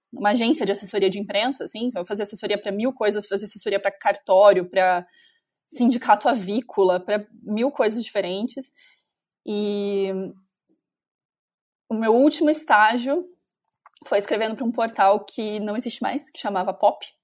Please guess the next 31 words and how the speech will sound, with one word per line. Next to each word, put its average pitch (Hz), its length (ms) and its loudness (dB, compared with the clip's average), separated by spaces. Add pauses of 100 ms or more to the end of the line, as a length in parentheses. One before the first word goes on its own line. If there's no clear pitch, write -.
(600)
que 214 60 2
era 190 100 4
o 190 40 -2
portal 202 360 2
da 190 220 4
G 202 160 2
V 208 80 0
T, 214 320 2
que 240 120 -2
era 196 120 6
associado 202 420 2
ao 214 60 4
discador 226 420 2
de 269 100 2
internet 233 480 0
da 190 80 0
G 226 80 -4
V 196 120 -2
T, - 200 -6
e 247 120 -4
aí, 196 320 -2
é, 175 160 0
você - 420 -14
tem 196 180 -10
um 185 140 -8
pouco 226 240 -4
da 180 80 -4
marca 185 260 -4
da 180 60 -8
minha 180 140 -8
idade. 196 280 2